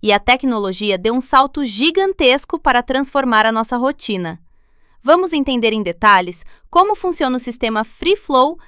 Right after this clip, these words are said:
da E P R Iguaçu no Paraná e descobrir como rodar com tranquilidade,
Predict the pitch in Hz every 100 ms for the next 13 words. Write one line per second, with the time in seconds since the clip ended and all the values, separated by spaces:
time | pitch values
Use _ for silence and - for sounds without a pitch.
0 | - 214 233 262 359 359 294 285 302 254
1 | 269 269 285 302 294 294 330 254 208 -
2 | _ _ _ 208 208 - 220 214 240 -
3 | 359 403 285 202 185 - 214 214 302 370
4 | 415 349 262 208 196 190